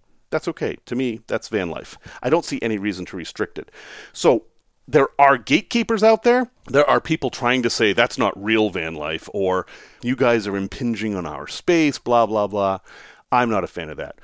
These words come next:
We don't need any gatekeeping. We get plenty of that in our regular lives. Myth number two, Instagram is all a lie. And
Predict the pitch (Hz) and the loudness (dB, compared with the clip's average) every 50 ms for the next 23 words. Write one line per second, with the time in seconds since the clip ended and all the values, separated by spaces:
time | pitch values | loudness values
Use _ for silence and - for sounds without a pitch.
0 | _ _ _ - 180 180 151 - 127 120 117 - - 92 92 90 85 - - 92 | _ _ _ -8 -8 -8 -6 -4 -4 -4 -2 -4 -6 -8 -8 -8 -10 -10 -12 -12
1 | 87 85 76 - 80 82 - - - 90 85 - 85 82 85 78 - 101 117 113 | -12 -12 -12 -12 -14 -14 -14 -12 -12 -14 -12 -10 -10 -10 -10 -8 -8 -8 -8 -4
2 | - 127 135 - _ - - - - 139 131 120 - 123 117 - 104 90 80 82 | -4 -4 -4 -6 _ -20 -20 -8 -4 -4 -4 -4 -4 -8 -8 -6 -8 -8 -8 -8
3 | 80 82 80 - - - - 104 90 87 87 - - 92 95 92 92 82 92 98 | -8 -8 -8 -10 -16 -10 -8 -8 -6 -6 -8 -8 -6 -4 -2 -2 -2 -2 -4 -4
4 | 85 87 73 71 73 78 85 87 87 80 - - - - - - - - _ _ | -6 -8 -10 -10 -6 -2 -2 -2 -2 -2 -6 -10 -12 -14 -14 -14 -18 -20 _ _
5 | _ _ _ _ _ _ _ _ _ _ _ _ _ _ - 151 185 - 185 180 | _ _ _ _ _ _ _ _ _ _ _ _ _ _ 0 0 2 4 2 4
6 | 170 175 165 - 226 196 110 - - _ _ _ _ _ _ _ _ _ _ _ | 4 2 2 2 2 0 0 0 -6 _ _ _ _ _ _ _ _ _ _ _
7 | _ _ _ _ _ _ - 240 262 - - - 135 117 - 135 165 190 196 196 | _ _ _ _ _ _ 2 2 2 2 0 -2 -2 0 2 4 4 6 6 4
8 | 196 190 - 165 143 - - 240 262 254 220 190 160 143 113 - - _ 160 160 | 2 2 2 0 0 2 6 8 10 10 10 10 10 8 6 2 2 _ 6 6
9 | 143 117 117 139 180 202 196 175 156 135 117 101 85 69 71 - - - - _ | 6 6 4 6 8 10 10 10 8 8 6 4 2 0 -4 -8 -12 -16 -18 _
10 | _ _ _ _ _ - - - - _ - - 240 247 226 214 - | _ _ _ _ _ -20 -20 -20 -20 _ 2 4 4 4 4 -2 -4